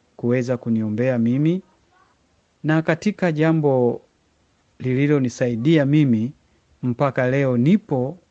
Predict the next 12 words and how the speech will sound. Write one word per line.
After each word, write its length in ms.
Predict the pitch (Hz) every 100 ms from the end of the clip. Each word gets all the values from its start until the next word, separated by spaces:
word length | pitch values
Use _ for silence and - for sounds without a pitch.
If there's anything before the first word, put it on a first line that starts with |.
| _ _
hudumani 720 | 131 120 120 131 139 104 101 - _ _ _ _ _ _ _ _ _ -
ni 160 | 131
neno 280 | 131 143 143
la 100 | 139
Mungu 400 | 139 135 117 104 - _ _ _ _ _ 131
ninalosoma 840 | 127 135 135 120 - 147 131 117
kila 380 | - 156 147 117
siku. 420 | - 107 - 101 _ _ _ _ _ _ _ -
Kwa 140 | 165
mfano, 420 | 175 170 147 107 95 _ _ _ _ _ _ _ _ -
Yesu 600 | 139 196 214 - 180 -
aliwa-, 420 | - 135 135 127